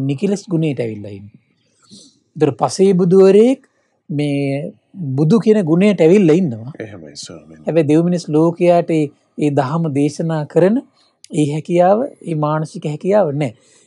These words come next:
Speaker 1: හැබැයි සම්මා සම්බුද්ධය කියන්නේ සියලු දෙයින්ම පරිපූර්ණ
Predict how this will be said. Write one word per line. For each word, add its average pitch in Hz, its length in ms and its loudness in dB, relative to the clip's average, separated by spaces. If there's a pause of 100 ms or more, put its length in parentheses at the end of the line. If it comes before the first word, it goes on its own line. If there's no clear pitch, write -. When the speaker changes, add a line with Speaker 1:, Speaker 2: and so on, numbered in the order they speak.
Speaker 1:
හැබැයි 147 240 0
සම්මා 214 600 2
සම්බුද්ධය 151 680 -4
කියන්නේ 147 340 -8
සියලු 226 340 -2 (120)
දෙයින්ම 254 600 2
පරිපූර්ණ 190 720 -4